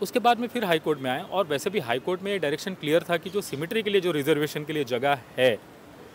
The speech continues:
उसको expedite करना है और उसको reservation के लिए state government के पास expedite करके उसको finalize कराना है।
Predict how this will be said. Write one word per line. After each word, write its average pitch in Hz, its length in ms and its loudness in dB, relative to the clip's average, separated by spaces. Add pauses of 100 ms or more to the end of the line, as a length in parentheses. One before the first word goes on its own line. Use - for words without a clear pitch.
(460)
उसको 185 200 0
expedite 196 460 2
करना 180 300 4
है 185 100 0
और 196 160 2
उसको 202 220 0
reservation 175 520 2
के 196 120 -4
लिए 220 180 4
state 170 240 -2
government 165 320 0
के 175 80 -2
पास 180 340 2 (480)
expedite 175 420 0
करके 196 340 2 (380)
उसको 196 200 -4
finalize 170 440 4
कराना 110 280 2
है। 98 60 -16